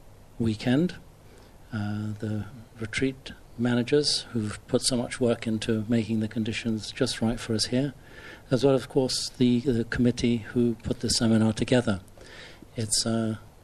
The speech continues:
rare event. It's many years since we've had this type of interactive, um, weekend.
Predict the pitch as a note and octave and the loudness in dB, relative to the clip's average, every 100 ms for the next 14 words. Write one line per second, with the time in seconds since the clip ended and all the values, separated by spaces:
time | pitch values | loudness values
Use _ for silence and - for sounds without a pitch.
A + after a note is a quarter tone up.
0 | - C3 D3+ A2+ G#2+ C#3 - A2+ C3 C3 | 2 4 6 4 4 2 0 -2 2 4
1 | B2 A2+ G#2+ - G#2+ A2+ G#2 B2 A2+ C3+ | 6 4 4 0 -2 -2 0 -2 0 0
2 | - A#2+ G#2+ A2+ G#2+ - - - - - | 0 -2 -2 -4 -8 -10 -14 -20 -20 -2
3 | B2 - A#2+ B2 - A2 G2+ - - A2 | 0 2 2 0 -2 -6 -6 -8 -8 -2
4 | G#2+ G2+ A#2 A#2 - A#2+ D#3 G3 | -2 -2 2 0 2 0 0 -2